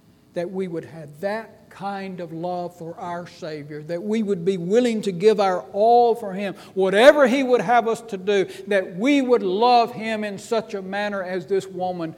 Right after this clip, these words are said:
loved him, so that it might bring glory and honor to our Savior.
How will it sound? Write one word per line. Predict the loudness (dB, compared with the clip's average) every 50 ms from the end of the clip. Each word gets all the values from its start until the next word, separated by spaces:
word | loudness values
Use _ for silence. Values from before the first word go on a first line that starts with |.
| -18 -20 -20 _ -14
loved | -10 -6 -4 -4 -4 -4 -6 -8 -10
him, | -12 -12 -12 -12 -12 -14 -16 -18 -20 -20 _ _ _ _ _ _ _ _ _ _ _ _ _ _ _ _ _ _ _ _ _ _
so | _ -8 -6
that | -4 -4 -4 -4
it | -6 -6 -4
might | -4 -4 -4 -4 -6 -8
bring | -10 -10 -10 -12 -12 -12
glory | -12 -6 -2 -2 0 0 -2 -4 -6 -10 -14 -18 -20 -20 -20 _ _ _ _ _ _ _ _ _ _ _ _ _ _ _
and | -20 -18 -14 -10
honor | -8 -8 -6 -8 -8 -10 -14 -20 -20 -20 _ _ _ _ _ _ _ _ _ _ _ _ _ _ -20
to | -18 -18
our | -16 -16 -18
Savior. | -18 -18 -18 -18 -18 -18 -20 -20 -20 -20 -20 -20